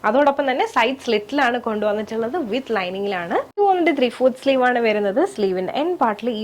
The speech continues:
ഒരു ഷേപ്പിൽ ഇതുപോലെ തന്നെ ഹാൻഡ് വർക്ക് ചെയ്തിട്ടുണ്ട്, നല്ല ഭംഗിയിലാണ് ചെയ്തിട്ടുള്ളത്. ഇനി നമുക്ക് നേരെ ഈ ഒരു കുർത്തിൻ്റെ ഫുൾ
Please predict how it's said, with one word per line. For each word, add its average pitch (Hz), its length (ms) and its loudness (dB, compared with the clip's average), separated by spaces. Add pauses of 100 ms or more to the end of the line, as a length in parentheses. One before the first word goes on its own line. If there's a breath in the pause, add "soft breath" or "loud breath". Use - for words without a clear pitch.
ഒരു 190 140 -4
ഷേപ്പിൽ 175 360 -10
ഇതുപോലെ 180 320 -6
തന്നെ 185 200 -10
ഹാൻഡ് 175 260 -8
വർക്ക് 180 180 -10
ചെയ്തിട്ടുണ്ട്, 175 480 -8
നല്ല - 200 -8 (140)
ഭംഗിയിലാണ് 202 600 -4
ചെയ്തിട്ടുള്ളത്. 175 560 -6 (600 loud breath)
ഇനി 381 140 -2
നമുക്ക് 294 240 2
നേരെ 220 200 2
ഈ - 80 4
ഒരു 208 140 -2
കുർത്തിൻ്റെ 196 360 0
ഫുൾ 185 160 -2